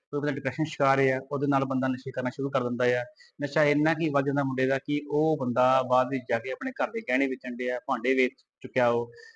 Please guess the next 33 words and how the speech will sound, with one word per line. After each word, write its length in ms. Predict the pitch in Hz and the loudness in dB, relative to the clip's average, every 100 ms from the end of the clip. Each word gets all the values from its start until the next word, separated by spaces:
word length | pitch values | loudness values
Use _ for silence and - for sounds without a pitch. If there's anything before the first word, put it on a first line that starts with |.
| _ | _
ਇਸ 100 | 143 | -2
ਤੋਂ 120 | 143 147 | 0 2
ਘਰ 160 | 151 | 2
ਦੇ 140 | 127 135 | 2 0
ਸੰਗਲੀ 260 | 139 151 | 0 2
ਨਾਲ 100 | 160 | 4
ਬੰਨਿਆ 280 | 131 120 120 | 4 2 2
ਨੂੰ, 180 | 107 107 | -2 -8
ਸੰਗਲੀ 320 | - 135 147 | -8 0 2
ਬੰਨ੍ਹਣ 200 | 147 143 | 4 2
ਤੋਂ 140 | 151 135 | 2 2
ਬਾਅਦ 320 | 113 127 151 | 4 4 4
ਵੀ 160 | 160 156 | 0 -2
ਉਹ 80 | |
ਖੋਲ 460 | 156 _ _ 143 156 | -4 _ _ 2 2
ਕੇ 120 | 156 | 0
ਭੱਜ 220 | 151 135 | 0 -2
ਕੇ 80 | 117 | -2
ਨਸ਼ੇ 260 | 127 123 135 | -6 -6 -4
ਕਰਨ 220 | 123 123 | -4 -2
ਡਿਆ, 180 | 131 127 | -4 0
ਹਾਰ 120 | 127 123 | 2 2
ਕੇ 180 | 151 | 0
ਘਰ 240 | 151 156 127 | 0 0 2
ਦੇ 120 | 139 | 0
ਖੁਦ 280 | 143 180 170 | 2 2 4
ਨੂੰ 300 | 170 170 170 - - _ - | 4 2 -4 -14 -20 _ -2
ਨਸ਼ਾ 180 | 165 208 | 4 6
ਲੈ 140 | 202 | 8
ਕੇ 80 | 151 | 6
ਦੇ 160 | 127 117 | 4 2
ਰਹੇ। 140 | 113 110 _ _ _ _ | 0 -6 _ _ _ _
ਕਿਉਂਕਿ 480 | 156 151 214 214 - | -6 0 2 2 -2